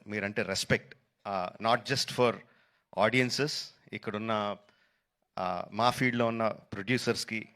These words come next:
డైరెక్టర్స్కి, అసిస్టెంట్ డైరెక్టర్స్కి, అందరు టెక్నీషియన్స్కి మీరంటే విపరీతమైన గౌరవం.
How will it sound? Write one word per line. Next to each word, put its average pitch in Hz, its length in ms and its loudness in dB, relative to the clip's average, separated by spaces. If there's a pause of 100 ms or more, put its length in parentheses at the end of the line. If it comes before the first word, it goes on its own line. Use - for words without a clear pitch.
డైరెక్టర్స్కి, 107 840 -2
అసిస్టెంట్ 113 300 -4
డైరెక్టర్స్కి, 104 540 -4 (180)
అందరు 117 200 0
టెక్నీషియన్స్కి 113 800 -6 (420)
మీరంటే 104 380 -4
విపరీతమైన 107 540 -4
గౌరవం. 95 420 -6